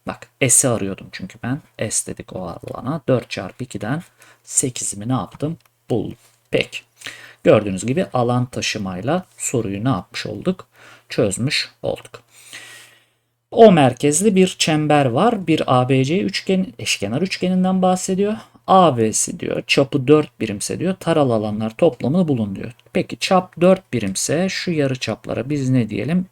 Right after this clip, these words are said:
İki ve iki diyelim. Şimdi şuradan sevgili arkadaşlar bir birleştirmeye başlayalım, tamam mı? Bak eşkenar üçgenler oluşturmaya devam edeceğim. Düzel-, düzelmedi. Şöyle şurası da gelsin.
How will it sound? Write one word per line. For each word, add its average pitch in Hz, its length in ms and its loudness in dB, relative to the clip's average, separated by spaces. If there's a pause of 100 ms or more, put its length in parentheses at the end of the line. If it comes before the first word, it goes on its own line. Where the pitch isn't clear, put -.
İki 143 280 -4
ve 131 100 -2
iki 147 240 -8
diyelim. 113 240 -2 (720)
Şimdi 160 280 0
şuradan 143 600 0
sevgili 120 440 -4
arkadaşlar - 640 -6 (1300)
bir 131 140 -2
birleştirmeye 123 720 2
başlayalım, 98 520 -4
tamam 127 260 0
mı? 95 160 -8
Bak - 220 -8 (100)
eşkenar 120 480 -2
üçgenler 110 680 -4
oluşturmaya 110 640 -4
devam 101 320 -4
edeceğim. 101 340 -10 (280)
Düzel-, 117 420 -6 (360)
düzelmedi. 107 680 -8 (840)
Şöyle - 680 -8 (200)
şurası - 540 -10
da 98 100 -6
gelsin. 107 640 -6